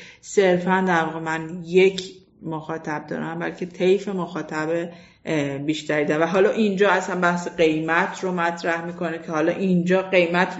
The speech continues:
لایهٔ بعدی قیمت می‌خواد بیاد. انگار که لایه لایه هی داره کار می‌کنه و این لایه ها رو باز نقطه های اتصالش رو قوی و قوی تر می‌کنه به واسطهٔ فرمی که زمین می‌ذاره.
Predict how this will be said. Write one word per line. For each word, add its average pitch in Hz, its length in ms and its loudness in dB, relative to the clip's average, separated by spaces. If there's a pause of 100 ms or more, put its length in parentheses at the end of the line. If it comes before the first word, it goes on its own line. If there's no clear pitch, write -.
(120)
لایهٔ 180 420 8
بعدی 180 320 4
قیمت 165 380 -2
می‌خواد 147 300 -6
بیاد. 165 160 -6
انگار 185 200 2
که 262 140 -2
لایه 202 420 4
لایه 180 440 4
هی 196 180 0
داره 170 220 0
کار 190 280 -6
می‌کنه 185 420 -6 (300)
و - 20 -2
این 214 180 4
لایه 196 260 6
ها 196 160 0
رو 214 80 6
باز 202 520 4
نقطه 196 300 -2
های 185 240 0
اتصالش 175 720 -2
رو 190 160 -6
قوی 170 420 -2
و 190 60 2
قوی 165 340 0
تر 175 280 -8
می‌کنه 196 380 -6
به 185 100 -2
واسطهٔ 175 360 -4
فرمی 175 500 0
که 160 140 -8
زمین 156 360 -6
می‌ذاره. - 480 -8